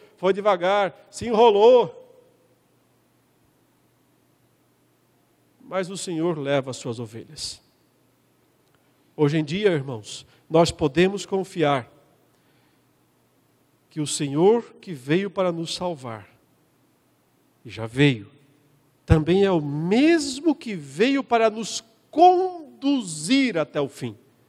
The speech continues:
E como Paulo diz, nos levar a salvo até os lugares celestiais. No ritmo de cada um.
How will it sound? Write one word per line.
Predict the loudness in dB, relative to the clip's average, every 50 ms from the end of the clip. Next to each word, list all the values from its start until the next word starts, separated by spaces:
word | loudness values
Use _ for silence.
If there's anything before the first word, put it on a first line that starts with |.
| _ _ _ _ _ _ _ _ -20
E | -10
como | -6 -4 -4 -2
Paulo | 2 2 2 2 2 0
diz, | -2 -4 -4 -4 -6 -8 -16 _ _
nos | -6 -2 -2 -2 -2
levar | -4 -2 0 0 0 0 -2 -2 0 -2
a | -2
salvo | -4 -8 -10 -10 -12 -12 -12 -8 -6 -4 -4 -4 -4 -6 -10 -10 -8 -4 -4 -4 -4 -6 _ _ _ _ _ _ _
até | -12 -12 -12 -10 _ -2 -2 -2 -2 -2 -8 _ _ _ _ _ _ -20
os | -18 -18 -16
lugares | -12 -10 -10 -8 -6 -4 -2 -2 -2 -4 -4 -8 -12 -12 -12 -16 _ _ _ _
celestiais. | -16 -14 -12 -10 -10 -10 -12 -14 -14 -14 -12 -12 -12 -12 -14 -18 -16 -14 -12 -12 -12 -12 -14 -16 -18 -20 _ _ _ _ _ _ _ _ _ _ _ _ _ _ _ _ _ _ _ _ _ _ _ _ _ -2
No | -2 -2
ritmo | 0 0 -4 -4 -6 -10 -10 -8 -8
de | -10 -8
cada | -8 -8 -6 -6 -6
um. | -8 -8 -10